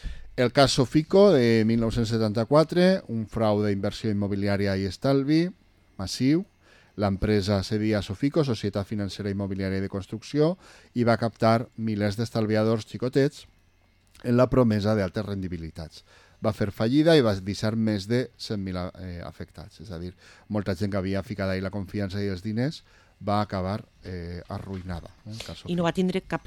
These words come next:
Speaker 2: tipus de represàlia, eh?
Speaker 1: I ni els van tornar els diners mai, els diners mai. Típic en este país, doncs ja sabeu d'on ve, del franquisme, precisament.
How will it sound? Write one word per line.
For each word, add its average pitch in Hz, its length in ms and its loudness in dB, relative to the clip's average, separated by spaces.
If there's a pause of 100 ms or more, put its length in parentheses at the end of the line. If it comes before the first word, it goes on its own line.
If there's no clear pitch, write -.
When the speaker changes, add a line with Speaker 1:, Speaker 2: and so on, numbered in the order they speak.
Speaker 2:
tipus 180 540 0
de 151 340 0
represàlia, 131 640 -4
eh? 160 220 -6
Speaker 1:
I 127 80 -6
ni 110 160 0
els 92 100 -4
van 92 160 -2
tornar 87 300 -4
els 82 100 -6
diners 90 300 -6
mai, 135 180 -2
els 95 140 -8
diners 98 240 -4
mai. 90 240 -6
Típic 127 300 2
en 127 100 6
este 120 180 2
país, 107 320 4
doncs 101 220 -8
ja 123 100 -2
sabeu 123 300 0
d'on 127 180 4
ve, 98 160 -2 (320)
del 101 140 -4
franquisme, 107 580 -2
precisament. 98 640 -6